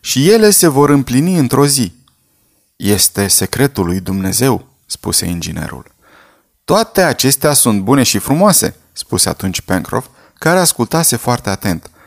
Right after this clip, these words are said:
„Dar îmi puteți spune, domnule Cyrus, dacă insula Lincoln a fost construită de infuzorii dumneavoastră?”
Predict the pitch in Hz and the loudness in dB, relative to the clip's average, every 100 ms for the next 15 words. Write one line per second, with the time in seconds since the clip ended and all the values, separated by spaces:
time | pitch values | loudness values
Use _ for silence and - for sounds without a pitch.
0 | _ _ _ 117 139 143 117 - 127 131 | _ _ _ -2 0 0 -4 -2 2 2
1 | 104 - 170 - - 147 139 104 131 120 | 2 0 0 0 0 2 4 2 4 4
2 | 90 - 120 110 87 - - - _ 117 | 2 0 0 0 0 -2 -6 -20 _ -2
3 | 120 - 101 110 139 - 98 90 110 135 | -2 0 0 2 2 2 2 2 2 2
4 | 123 107 85 - 101 - 123 120 - 110 | 0 0 0 -2 -4 -2 0 0 0 0
5 | 98 - 101 107 107 95 92 87 - 117 | 0 0 -2 0 0 0 0 0 2 0
6 | - 95 101 90 85 98 131 190 202 - | 0 0 2 0 -2 -2 -2 0 0 -2
7 | 90 | -6